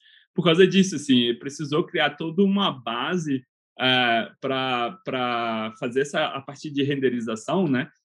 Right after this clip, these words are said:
E ter uma velocidade comparada, né, equivalente a, aos, a, aos frameworks nativos. E é legal falar porque todo,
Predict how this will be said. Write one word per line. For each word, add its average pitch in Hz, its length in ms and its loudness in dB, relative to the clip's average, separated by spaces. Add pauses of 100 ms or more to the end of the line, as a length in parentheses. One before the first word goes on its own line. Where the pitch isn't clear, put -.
(240)
E 143 720 4
ter 151 140 2
uma 190 220 6
velocidade 170 960 0
comparada, 147 880 -2
né, 127 380 -4
equivalente 143 1080 -2 (260)
a, 123 680 -2
aos, 123 540 -4
a, 127 100 -6 (180)
aos 127 180 -2
frameworks 135 440 -4
nativos. 135 640 -4 (540)
E 135 520 6
é 139 60 0
legal 160 320 2
falar 175 280 -2
porque 170 640 -2
todo, 185 460 -2